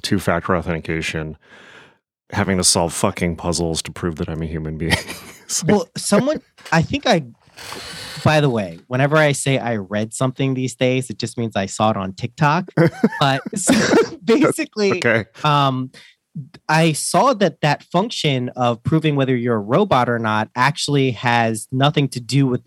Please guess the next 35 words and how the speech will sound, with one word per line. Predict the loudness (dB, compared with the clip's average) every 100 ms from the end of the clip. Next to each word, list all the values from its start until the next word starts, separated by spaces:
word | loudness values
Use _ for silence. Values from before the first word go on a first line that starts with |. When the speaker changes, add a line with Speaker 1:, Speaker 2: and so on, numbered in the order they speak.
| _
Speaker 2:
verifying | -6 2 4 4 2 0 0
that | -2 -4
you're | -8
human. | -8 0 2 4 2 0 -2
It's | -6 -6 -2
to | 0 2 2 0 0
basically | 0 0 -4 0 0 0
run | 2 2 2
a | -2
script | -6 0 0 2
that | -2 -2 _ -2
checks | 0 0 0
everything | 0 -2 -2
that | -2 -4
you've | -4
done | -2 -2
before | -4 -6 2 2 4
that, | 4 2 0 -10 -6
which | -2 -2
is | -2
how | 2 2
they | 0
determine | -4 -6 0 2 4 2
if | 0
you're | -4 -6
a | -6
human | -8 -8 0
Speaker 1:
Get | 2
the | 2 2
Speaker 2:
based |
on | 0 0
Speaker 1:
fuck |
Speaker 2:
your | -2
Speaker 1:
out. | -2 0
Speaker 2:
behavior. | -2 -2 -8